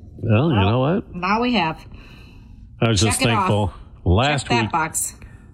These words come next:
Speaker 1: last weekend for my daughter's wedding, which was on a scenic outlook along Lake Superior, it did not get as hot as predicted, and there was a nice breeze. So it was
Speaker 2: Oh,
Speaker 1: actually
Speaker 2: good.
Speaker 1: really nice.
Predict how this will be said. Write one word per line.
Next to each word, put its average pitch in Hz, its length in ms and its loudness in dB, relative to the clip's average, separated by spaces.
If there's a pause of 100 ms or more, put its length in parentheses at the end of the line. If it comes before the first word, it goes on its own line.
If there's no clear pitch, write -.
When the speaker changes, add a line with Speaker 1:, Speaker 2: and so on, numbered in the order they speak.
(120)
Speaker 1:
last 139 300 2
weekend 95 420 0
for - 80 -4
my 87 160 4
daughter's 92 380 4
wedding, 95 480 2 (680)
which 90 200 0
was 85 260 2
on 90 300 4
a 80 60 4
scenic 104 480 0
outlook 101 420 2
along 90 260 4
Lake 90 180 4
Superior, 92 720 2 (1200)
it 98 180 2
did 95 220 2
not 151 320 2
get 113 200 2
as 98 220 2
hot 98 280 2
as 85 180 4
predicted, 85 560 2
and 87 180 4
there 92 80 4
was 87 160 4
a 95 60 2
nice 90 220 0
breeze. 110 460 0
So 90 180 2
it 151 60 4
was 147 160 2
Speaker 2:
Oh, 104 60 2
Speaker 1:
actually 104 340 0
Speaker 2:
good. 85 100 2
Speaker 1:
really 120 220 2
nice. 110 480 -2